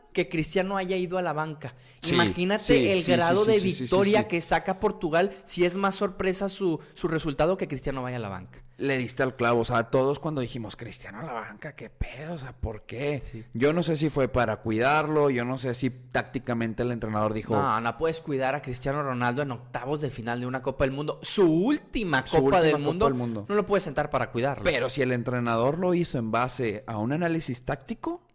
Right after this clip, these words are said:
Speaker 1: Nah, hay
Speaker 2: mis
Speaker 1: que de
Speaker 2: respetos,
Speaker 1: aplaudirse.
Speaker 2: mis respetos, y a este güey hay que darle un contrato de por vida en Portugal, porque no cualquiera, bueno, el Manchester United sí, ¿verdad? Pero, vaya, son por otros temas. Pero no cualquiera, la neta, se entra a, s-,
Speaker 1: Se-, se
Speaker 2: sienta,
Speaker 1: sienta
Speaker 2: sienta
Speaker 1: a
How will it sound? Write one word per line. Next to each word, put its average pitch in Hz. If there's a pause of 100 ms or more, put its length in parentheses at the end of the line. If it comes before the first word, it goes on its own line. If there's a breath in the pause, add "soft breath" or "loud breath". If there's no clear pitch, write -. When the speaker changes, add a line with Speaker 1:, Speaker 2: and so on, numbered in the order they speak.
(120)
Speaker 1:
Nah, - (180)
hay -
Speaker 2:
mis 120
Speaker 1:
que 113
de 113
Speaker 2:
respetos, 104
Speaker 1:
aplaudirse. 104
Speaker 2:
mis 120
respetos, 127
y 113
a 104
este -
güey 120
hay 117
que 127
darle 113
un 117
contrato 113
de 120
por 104
vida 110
en 120
Portugal, 113
porque 113
no 101
cualquiera, 123 (280 loud breath)
bueno, 123
el 104
Manchester 107
United 101
sí, 131
¿verdad? 107 (300 loud breath)
Pero, 123
vaya, 107
son 113
por 117
otros 113
temas. 120 (400 loud breath)
Pero 131
no 123
cualquiera, 131
la 131
neta, 113
se -
entra 113
a, 98
s-, -
Speaker 1:
Se-, -
se -
Speaker 2:
sienta, 127
Speaker 1:
sienta 120
Speaker 2:
sienta -
Speaker 1:
a 120